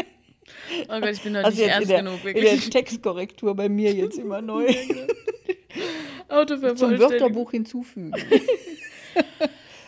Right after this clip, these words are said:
Speaker 1: Okay, wir brechen das an der Stelle ab. Ich will wirklich, mit mir ist heute nichts, nichts, äh, Sorgenvolles hinzukriegen.
Speaker 2: Ich
Speaker 1: Nee.
Speaker 2: fand ja immer diese Übergriff-,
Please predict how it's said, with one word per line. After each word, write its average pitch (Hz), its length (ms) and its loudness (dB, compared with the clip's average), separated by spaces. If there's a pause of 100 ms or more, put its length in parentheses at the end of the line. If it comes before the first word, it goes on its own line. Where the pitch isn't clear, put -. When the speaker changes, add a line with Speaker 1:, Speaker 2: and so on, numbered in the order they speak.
Speaker 1:
Okay, 220 460 -4 (800)
wir 220 100 -6
brechen 196 280 -4
das 185 120 -8
an 185 120 -6
der 185 140 -6
Stelle 180 260 -6
ab. 190 140 -6
Ich 196 160 -12
will 196 140 -8
wirklich, 202 360 -6
mit 196 160 -6
mir 214 180 -4
ist 208 80 -12
heute 196 260 -6
nichts, 190 360 -12
nichts, 208 520 -10
äh, 202 460 -6
Sorgenvolles 202 720 -6
hinzukriegen. 196 580 -10
Speaker 2:
Ich 220 80 0
Speaker 1:
Nee. 185 60 -6
Speaker 2:
fand 240 180 2
ja 247 100 4
immer 214 140 0
diese 208 300 -4
Übergriff-, 220 580 -2